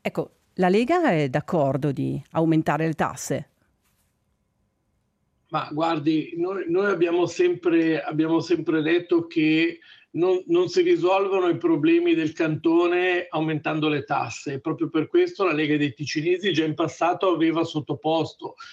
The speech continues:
Speaker 2: al Consiglio di Stato in Parlamento tutta una serie di misure, quindi diverse misure, quindi non due o tre, ma diverse misure, proprio per permettere al governo di andare a ottimizzare la spesa, rispettivamente a ricercare, eh, quei, quei fondi,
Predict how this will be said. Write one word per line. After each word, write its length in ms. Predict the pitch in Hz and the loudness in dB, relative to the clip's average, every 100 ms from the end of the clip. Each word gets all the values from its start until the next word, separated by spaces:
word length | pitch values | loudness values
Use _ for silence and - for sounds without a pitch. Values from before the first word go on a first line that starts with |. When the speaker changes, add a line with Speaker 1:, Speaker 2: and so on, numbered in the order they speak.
| - - 139 | -20 -14 -10
Speaker 2:
al 80 | |
Consiglio 380 | 135 151 165 165 | -6 -4 0 0
di 80 | 151 | 0
Stato 280 | - 165 160 | -2 -4 -4
in 80 | 147 | -2
Parlamento 760 | 160 160 311 185 339 - 349 - - _ | -2 0 0 0 2 0 0 -4 -20 _
tutta 300 | - 254 - | -2 0 0
una 180 | 214 190 | 0 0
serie 460 | 175 196 196 190 170 | 0 2 4 4 2
di 100 | 180 | 0
misure, 840 | 185 170 160 196 190 185 208 202 | 0 2 2 2 4 4 2 0
quindi 260 | 185 165 139 | 0 0 2
diverse 760 | 156 175 196 175 180 175 156 | 2 2 0 -4 0 2 2
misure, 420 | 156 156 202 165 | 0 2 2 2
quindi 260 | - 165 151 | 2 0 2
non 240 | 180 175 | 2 2
due 260 | 147 170 160 | 4 4 2
o 20 | |
tre, 240 | 160 160 | 0 -2
ma 100 | 147 | -2
diverse 460 | 143 147 170 165 160 | -2 0 0 0 0
misure, 520 | 160 165 170 190 190 | 2 2 4 2 2
proprio 300 | 180 190 226 | 0 -4 -4
per 160 | - 165 | -4 -2
permettere 480 | 175 165 175 175 165 | -2 -2 -2 -2 -2
al 100 | 151 | 2
governo 640 | 165 165 180 185 196 202 - - _ | 2 4 2 0 0 -4 -8 -20 _
di 160 | 160 | -2
andare 540 | 165 151 160 170 170 160 | -2 -2 0 0 0 0
a 180 | 160 175 | 2 2
ottimizzare 640 | 190 175 156 135 180 165 | 2 0 -2 -2 -2 0
la 100 | 156 | -2
spesa, 380 | - 170 143 143 | -2 -2 0 -2
rispettivamente 840 | 147 - - 160 160 170 175 185 | -4 -4 -2 0 0 0 0 0
a 20 | |
ricercare, 920 | 156 156 165 147 - 160 165 151 135 - - - - | 0 0 -2 -4 -2 -2 -2 -2 -6 -10 -20 -20 -18
eh, 220 | - - | -14 -6
quei, 240 | 330 311 | -2 -2
quei 180 | 311 330 | 0 0
fondi, 720 | 156 349 185 370 359 202 208 | 2 2 2 2 -2 -2 -4